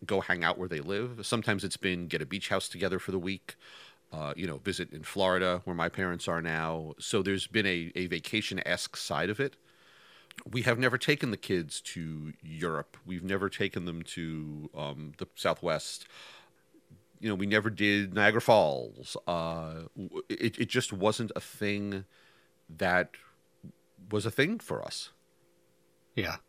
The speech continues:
Speaker 2: Yeah, no, I get it. And, I mean, you're not alone. And certainly the, the kids thing has a massive impact on that. Not only whether you go on vacation, but where you go on vacation, because you suddenly turn family obligations into, quote,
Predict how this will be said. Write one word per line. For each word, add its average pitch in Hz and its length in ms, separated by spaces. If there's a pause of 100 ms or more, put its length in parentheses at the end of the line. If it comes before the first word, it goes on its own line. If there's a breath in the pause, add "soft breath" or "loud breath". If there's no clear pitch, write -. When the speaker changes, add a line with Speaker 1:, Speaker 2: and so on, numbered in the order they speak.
(240)
Speaker 2:
Yeah, 143 100
no, 185 140
I 143 60
get 98 160
it. 123 80 (520 soft breath)
And, 107 220
I 120 100
mean, 98 100
you're 120 100
not 110 160
alone. 90 400 (220)
And 101 180
certainly 107 400
the, 87 240
the - 140
kids 104 580
thing 85 240
has 87 460 (640 loud breath)
a 90 80
massive 90 420
impact 87 340
on 82 160
that. 82 200
Not 107 200
only 101 440 (180)
whether 110 320
you 98 160
go 82 120
on 80 140
vacation, 82 520
but 78 160
where 95 420
you 85 180
go 78 200
on 76 160
vacation, 92 360
because 85 280
you 85 120
suddenly 104 500
turn 87 420 (480 loud breath)
family 110 480
obligations 87 1000 (140)
into, 92 640 (140)
quote, 87 320